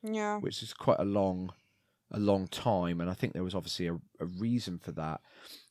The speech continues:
Speaker 2: And, um, obviously this is the sort of, uh, this is obviously Colin Baker's last season, which we will go into a little bit more at the end of, uh, of the season as to,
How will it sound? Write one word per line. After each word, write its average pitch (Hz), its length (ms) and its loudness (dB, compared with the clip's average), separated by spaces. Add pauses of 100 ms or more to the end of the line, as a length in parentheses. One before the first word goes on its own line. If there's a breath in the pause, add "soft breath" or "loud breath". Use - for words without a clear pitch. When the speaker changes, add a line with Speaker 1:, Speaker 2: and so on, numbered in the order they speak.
(140)
Speaker 2:
And, 98 340 0 (140)
um, 87 480 -4 (340)
obviously 90 300 -6
this 87 260 -6
is - 320 -6
the 85 400 2
sort 69 300 -2
of, 80 300 -4 (280)
uh, - 640 -6
this 85 200 -6
is 85 80 -4
obviously 78 220 -8
Colin 85 220 -4
Baker's 80 320 -4
last 85 320 2
season, 82 520 0
which 80 180 -6
we 95 60 0
will 104 140 4
go 90 180 2
into 87 460 -2 (360 soft breath)
a - 20 -6
little 92 140 2
bit 80 120 -2
more 82 280 -2 (200)
at 90 120 0
the 87 140 2
end 85 460 0
of, 76 300 -4 (220)
uh, 71 320 -4
of 78 160 -2
the - 60 -12
season 87 460 2
as 78 200 -6
to, 80 380 -4